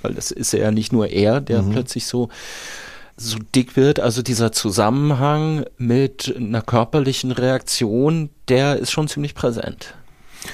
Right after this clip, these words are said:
Speaker 2: Also Körper ist ein ständiges Thema, würde ich sagen, in dem Buch. Ich glaube sozusagen so Fettshaming ist wahrscheinlich das meiste, was darin vorkommt. Neben
Speaker 1: Ja.
Speaker 2: anderen Diskriminierungsformen ist das wahrscheinlich das häufigste.
Speaker 1: Ja.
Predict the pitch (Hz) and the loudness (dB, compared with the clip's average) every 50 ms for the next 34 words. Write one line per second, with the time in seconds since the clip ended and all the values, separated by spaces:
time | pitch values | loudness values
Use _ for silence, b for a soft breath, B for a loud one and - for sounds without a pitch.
0 | B B B B B B B - 90 95 - - 95 107 - - 110 101 - - | B B B B B B B -2 -2 -2 2 4 4 4 4 4 4 4 4 0
1 | 98 92 - - - 95 95 92 - - 101 104 117 117 120 113 - - 117 120 | -2 -4 -4 -8 -4 -4 -4 -2 0 0 2 2 4 2 2 0 0 2 2 4
2 | 120 117 110 110 110 101 - 104 101 104 104 - 110 110 107 104 101 104 110 127 | 4 4 2 2 0 -2 0 0 -2 0 0 -2 -2 0 -2 -2 -2 -4 -6 -6
3 | 123 - - 67 - - - 87 92 90 92 92 90 - - 95 90 87 87 87 | -6 -6 -6 -8 -6 -2 0 0 2 2 2 0 0 0 0 0 2 2 2 0
4 | 87 80 82 85 87 87 85 82 - - 107 101 - - - 107 101 101 101 98 | 0 -2 -2 -2 0 0 0 0 0 0 -2 -2 0 0 0 2 2 2 2 0
5 | 90 65 - - 92 87 - 87 85 - 87 80 87 87 85 92 107 - - - | 0 -2 -4 -4 -4 -2 0 -2 -2 -2 -4 -2 -2 0 0 0 -2 -4 -4 -4
6 | 110 107 107 107 104 98 - - 95 95 95 92 - 98 - - 110 104 - - | -2 0 0 0 -2 -2 -2 -2 -2 -2 -2 -2 -2 -4 -4 -2 -4 -4 -2 0
7 | 90 90 90 95 - 95 98 104 98 95 95 95 87 95 - - - 92 92 95 | 0 0 0 0 0 2 2 2 4 4 2 2 0 -2 -4 -2 0 0 2 2
8 | 101 98 101 98 - - - 95 90 90 85 - 90 87 101 98 87 92 90 87 | 2 2 0 -2 -2 -2 -2 0 0 0 -2 -4 -6 -2 -2 0 0 0 -2 -2
9 | - 82 - - 87 101 101 120 117 113 - - 120 117 120 120 104 | -4 -6 -4 -2 -2 0 0 -2 -4 -6 -2 -2 -2 0 0 0 0